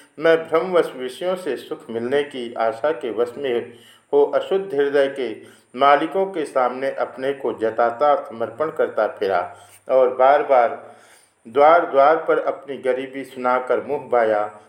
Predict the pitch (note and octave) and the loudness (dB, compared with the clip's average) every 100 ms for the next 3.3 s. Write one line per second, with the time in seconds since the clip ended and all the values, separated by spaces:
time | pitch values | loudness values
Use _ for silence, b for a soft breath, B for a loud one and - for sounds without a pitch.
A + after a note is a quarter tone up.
0 | B - C#3 D3 C#3+ - B2+ - - A#2+ | B 0 0 0 -8 -8 -10 -8 0 0
1 | C3+ - - A#2 G#2+ A2+ - A2 G2 F#2+ | 0 -6 -8 -8 -2 -4 -2 -4 -4 -14
2 | F#2+ b b b b - E3 - D3+ D#3 | -18 b b b b -6 -4 2 2 2
3 | F3 F3 E3+ | 0 -2 0